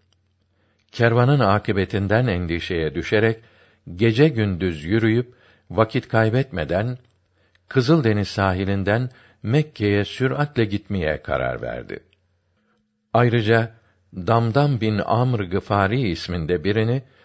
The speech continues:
durumu bildirmek üzere Mekke'ye haberci olarak gönderdi. Bu kimse Mekke'ye gelince gömleğini önünden ve arkasından yırttı.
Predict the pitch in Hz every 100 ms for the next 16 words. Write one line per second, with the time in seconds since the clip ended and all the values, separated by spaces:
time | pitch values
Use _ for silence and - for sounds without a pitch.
0 | _ _ 98 110 123 143 143 107 104 107
1 | 117 123 113 110 113 127 - _ 113 143
2 | 147 104 107 117 101 101 98 92 82 78
3 | 64 62 64 - - 62 57 57 52 50
4 | - _ _ _ _ _ _ _ _ _
5 | _ _ _ _ _ - 208 - 135 123
6 | 139 143 - _ - 165 160 95 87 80
7 | 98 110 123 101 113 120 _ _ _ _
8 | - 107 123 123 131 127 131 127 135 127
9 | 139 131 101 90 92 92 - 90 80 82
10 | 69 67 - - 57